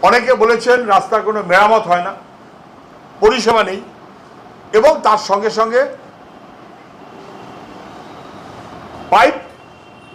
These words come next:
পোতা হয়েছে, আবার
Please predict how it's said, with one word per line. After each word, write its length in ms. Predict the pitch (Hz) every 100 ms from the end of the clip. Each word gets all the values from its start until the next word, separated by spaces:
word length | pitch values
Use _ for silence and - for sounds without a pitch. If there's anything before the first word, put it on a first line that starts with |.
| - - - - - - - - - -
পোতা 200 | - 277
হয়েছে, 400 | 285 294 320 320 - - - - -
আবার 240 | 160 285